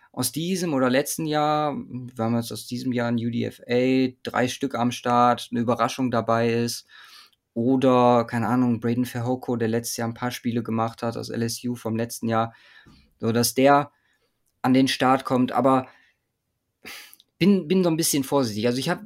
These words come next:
also zwischen sieben und sieben fünf geschwankt und dann bin ich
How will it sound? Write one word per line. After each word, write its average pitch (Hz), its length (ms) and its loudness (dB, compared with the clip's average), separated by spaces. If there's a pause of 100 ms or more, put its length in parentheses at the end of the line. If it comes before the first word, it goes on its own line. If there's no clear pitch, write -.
(180)
also 160 280 -2
zwischen 151 320 -6
sieben 196 420 -2
und 147 160 -4
sieben 135 220 -4
fünf 202 360 -2
geschwankt 214 500 -6
und - 140 -4
dann 139 140 2
bin 143 160 0
ich - 280 -8